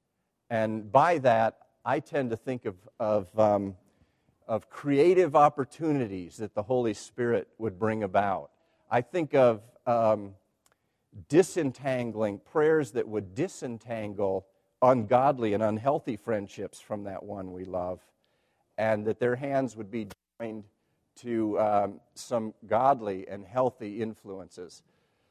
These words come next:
I saw the power of these kinds of prayers years ago when I was praying for my grandparents who were in their nineties in a nursing home in Illinois,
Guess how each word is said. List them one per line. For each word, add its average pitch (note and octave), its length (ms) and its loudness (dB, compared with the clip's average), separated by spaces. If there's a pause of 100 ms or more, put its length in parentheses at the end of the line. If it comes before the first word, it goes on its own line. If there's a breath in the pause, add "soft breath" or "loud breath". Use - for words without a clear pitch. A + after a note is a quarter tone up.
(140)
I C3+ 100 -2
saw F#3+ 320 0
the A#2 100 -2
power C#3 720 0
of A2 240 -6
these B2 240 -6
kinds B2 360 -6
of G2 100 -18
prayers A#2 420 -4
years B2 260 -6
ago A#2 300 0
when G#2 180 -4
I G#2+ 120 -6
was G2+ 160 -10
praying A#2 340 -6
for - 120 -18
my F#2 180 -12
grandparents G#2 840 -10
who G#2 120 -12
were F#2+ 260 -10 (520)
in C3+ 180 2
their B2 140 0
nineties B2 800 -2
in A#2+ 160 -10
a A#2+ 40 -6
nursing A#2 500 -6
home A2 520 -4
in B2+ 200 -6
Illinois, A2+ 720 0